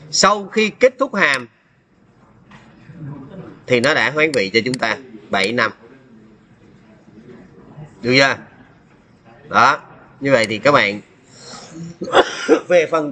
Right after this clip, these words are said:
truy xuất địa chỉ và truy xuất giá trị.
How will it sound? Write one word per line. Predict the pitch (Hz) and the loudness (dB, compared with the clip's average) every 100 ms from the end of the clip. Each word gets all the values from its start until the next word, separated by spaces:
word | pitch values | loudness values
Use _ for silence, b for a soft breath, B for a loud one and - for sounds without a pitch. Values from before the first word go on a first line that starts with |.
| - | 2
truy | 185 | 2
xuất | 180 254 - | 4 0 2
địa | 143 120 | 0 2
chỉ | 120 143 233 _ _ _ _ _ _ _ _ - - | 2 0 -4 _ _ _ _ _ _ _ _ -20 -4
và | 135 127 - | 0 0 2
truy | 156 | 0
xuất | 147 196 | 2 0
giá | 180 190 | 2 2
trị. | 160 110 101 | 2 0 -2